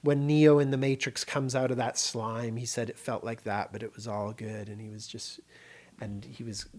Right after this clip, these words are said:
perfectly fine after that point. So I saw the benefit of five then. But even we did a study with Stanford University,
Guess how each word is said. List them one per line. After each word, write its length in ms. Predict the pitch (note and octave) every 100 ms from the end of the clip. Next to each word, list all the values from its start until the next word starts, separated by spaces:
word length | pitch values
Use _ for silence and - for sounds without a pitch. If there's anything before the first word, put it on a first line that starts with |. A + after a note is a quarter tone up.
| - _ -
perfectly 420 | C#3+ B2+ A#2+ A#2
fine 320 | G#2 G#2 A2
after 240 | G#2+ G#2+ A#2+
that 200 | G#2+ -
point. 280 | A#2+ G#2+ -
So 100 | B2
I 60 |
saw 240 | A2+ C3 B2
the 100 | A2
benefit 460 | G#2+ A2 - A#2+
of 80 | G#2
five 360 | - G#2 G#2+ G#2+
then. 240 | A#2+ A#2
But 160 | A#2 - - - -
even 380 | E3 D#3+ D3+ B2 - _ _ _ _ _ - -
we 140 | C#3+
did 180 | C#3 D3
a 60 | C3+
study 400 | - B2+ C3+ C3+
with 160 | B2+
Stanford 500 | - C3 B2 A#2+ B2+
University, 760 | B2 A#2 A2+ A#2 C#3 B2+ A2+